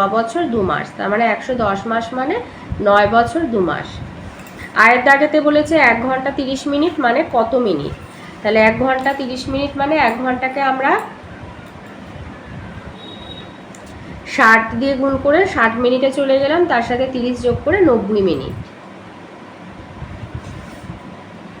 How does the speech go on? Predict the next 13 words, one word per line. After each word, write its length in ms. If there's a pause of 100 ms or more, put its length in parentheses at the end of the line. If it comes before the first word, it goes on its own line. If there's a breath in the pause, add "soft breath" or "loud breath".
(400 loud breath)
ঘতে 340
বলেছে 300
একটি 280
বেলফুলের 560
মালার 380
দাম 180
বারো 320
টাকা, 280 (400 loud breath)
একটা 300
রজনীগন্ধার 760
মালার 300
দাম 180
পঁচিশ 380